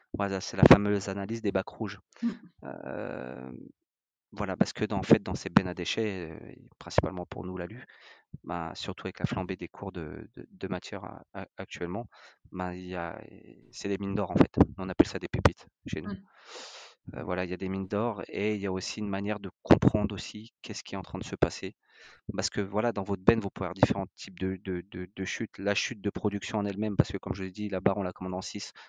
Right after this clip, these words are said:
Speaker 1: sauf qu'on en a besoin de cinq, soixante. Donc là, c'est la chute un peu structurelle, organisationnelle. Mais derrière, il y a aussi la chute de l'opérateur qui s'est trompé, qui a confondu la droite de sa gauche,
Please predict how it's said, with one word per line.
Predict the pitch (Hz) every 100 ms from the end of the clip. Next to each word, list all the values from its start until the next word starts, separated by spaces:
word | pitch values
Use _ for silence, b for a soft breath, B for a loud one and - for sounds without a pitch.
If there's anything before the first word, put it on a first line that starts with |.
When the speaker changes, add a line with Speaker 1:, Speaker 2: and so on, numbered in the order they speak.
| B
Speaker 1:
sauf | -
qu'on | - 95
en | 92
a | 90
besoin | 95 95
de | -
cinq, | 101
soixante. | - 95 - 90
Donc | 87 -
là, | 98
c'est | -
la | 87
chute | 82 - -
un | -
peu | 98
structurelle, | 90 - - - 104
organisationnelle. | 87 92 85 82 85 120 - B B B B
Mais | 110 127
derrière, | 117 120 120
il |
y | 107
a |
aussi | 101 -
la | 101
chute | 90 - 135 110
de | 110
l'opérateur | 123 - 98 95 - 110 -
qui | 143
s'est | - -
trompé, | - 98 76 _ b b b -
qui | 117
a |
confondu | - - - 110 113
la | 104
droite | 104 104
de | 101
sa | - 104
gauche, | 95 95 -